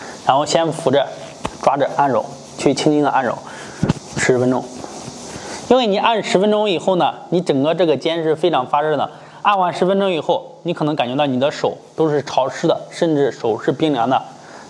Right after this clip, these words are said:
再去摸你这一块肌肉呢，它就变得温热的，然后柔软。这个时候呢，我们再去给它按摩、拿捏，轻轻的去做一做，它就开了，它就开了。相对来说，做完这两块，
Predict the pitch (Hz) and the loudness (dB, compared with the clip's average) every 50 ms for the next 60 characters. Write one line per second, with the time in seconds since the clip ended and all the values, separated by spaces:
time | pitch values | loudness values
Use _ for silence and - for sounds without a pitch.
0 | - - 208 208 170 135 - 196 170 156 156 165 175 170 156 143 131 156 151 139 | 0 2 2 2 4 2 2 2 4 4 4 4 2 2 2 2 2 2 2 2
1 | 127 - 156 139 123 120 - 156 151 156 147 127 113 - - - - - - - | 2 0 0 0 0 0 2 2 2 4 2 0 -2 -4 -6 -14 -20 -20 -20 -14
2 | - - - 156 143 156 151 156 175 165 147 131 113 - - - - - 147 151 | -6 -2 0 2 2 2 2 2 2 2 2 2 0 0 -2 -10 -6 0 2 4
3 | 170 175 180 175 175 160 127 - - - - - - - 123 123 123 127 123 123 | 4 4 4 4 2 2 2 0 -4 -8 -14 -18 -6 -2 0 0 0 2 2 2
4 | 127 131 113 - - - - - - - - - - - - 269 208 135 - 160 | 4 4 2 0 -2 -8 -16 -20 -20 -20 -20 -20 -4 0 2 2 2 2 2 0
5 | 143 143 185 165 139 120 113 - - - 120 123 143 156 156 143 131 - - 143 | 2 2 2 2 2 0 -2 -2 -4 0 0 2 2 2 2 0 0 -4 -2 0
6 | 139 127 127 117 - - - - - - - 156 143 135 131 135 135 135 - - | 2 2 2 2 0 -4 -12 -18 -16 -4 -2 0 0 2 2 2 2 0 -2 -8
7 | - - 151 127 117 127 131 135 135 135 131 - - - - - - - 214 208 | -4 0 0 2 2 2 2 0 2 0 0 -2 -4 -10 -8 -2 0 2 2 2
8 | 196 202 - 208 208 202 202 170 - - - - - - - - - - 151 147 | 0 0 0 0 2 4 4 2 2 0 -4 -12 -16 -18 -20 -20 -4 0 0 0
9 | 147 - 180 165 131 131 135 135 156 139 - - - - - - - - - - | 2 2 2 2 4 2 0 0 2 0 0 -2 -6 -14 -20 -20 -18 -14 -4 -2
10 | 139 139 139 127 - - - 143 135 - - - - - - - - - - - | 0 2 2 0 0 -2 0 0 0 0 -4 -8 -14 -16 -18 -18 -18 -12 -4 0
11 | 135 143 143 127 - - 143 123 - - - - - - - 196 175 175 180 160 | 0 2 2 0 0 0 0 0 0 -2 -8 -12 -8 0 0 2 2 2 2 2
12 | 143 135 143 151 147 - 185 170 143 127 131 139 156 143 135 110 123 - - 143 | 0 0 0 -2 0 0 2 2 2 2 2 0 0 0 0 -2 -4 -4 -4 -4